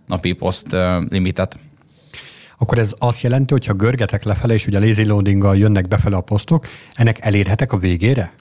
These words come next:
Speaker 1: Ö, igen, ö, és tele
Speaker 2: Wow.
Speaker 1: volt, tele, tehát, hogy, hogy az történt amúgy, hogy, ö, tehát, hogy nem vagy verifiolva, ami egyébként, egyébként, ami, ahogyha verifiolva vagy, tehát fizetsz érte, akkor ez, ö, ez tízezer darab posztot nézhetsz meg egy nap. Tehát
Speaker 2: De
Speaker 1: kb.
Speaker 2: akkor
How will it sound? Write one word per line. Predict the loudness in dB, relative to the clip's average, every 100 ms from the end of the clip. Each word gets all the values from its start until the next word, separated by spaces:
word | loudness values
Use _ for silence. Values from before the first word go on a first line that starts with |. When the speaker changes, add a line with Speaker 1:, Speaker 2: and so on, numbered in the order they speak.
| _ _ _ _
Speaker 1:
Ö, | -4
igen, | 0 0 0 0 -2
ö, | -2 0 0
és | 0 -2 -2 -4
tele | -4 0 0
Speaker 2:
Wow. | 0
Speaker 1:
volt, | -2 -6 -14
tele, | -6 -4
tehát, | -4 -2
hogy, | -2 -2 -2
hogy | 0 0
az | 0 0
történt | -2 -2 -2 0 0
amúgy, | 0 0 -2
hogy, | -2 -2
ö, | 0
tehát, | 0 0 -4 -2
hogy | 0
nem | 0
vagy | 0
verifiolva, | -2 -2 -2 -2 -2 0
ami | 2
egyébként, | 0 0 -4 -2
egyébként, | -2 -2 -2 0
ami, | 0 0
ahogyha | 0 0 0 0
verifiolva | -2 -2 -2 -2 -4
vagy, | -2 -2
tehát | -4 -4
fizetsz | -2 -2 -2
érte, | -4 -2 0 0
akkor | -2 -4 -2
ez, | -2 -2 -2
ö, | 0 0 0 -2
ez | -4 -2 -4
tízezer | -2 -2 -2 -2 -4 -4
darab | -4 -2 -2
posztot | -6 -6 -6 -6
nézhetsz | -6 -6 -6
meg | -4 -2
egy | -2
nap. | -2 -4
Tehát | -6
Speaker 2:
De | 0
Speaker 1:
kb. |
Speaker 2:
akkor | 0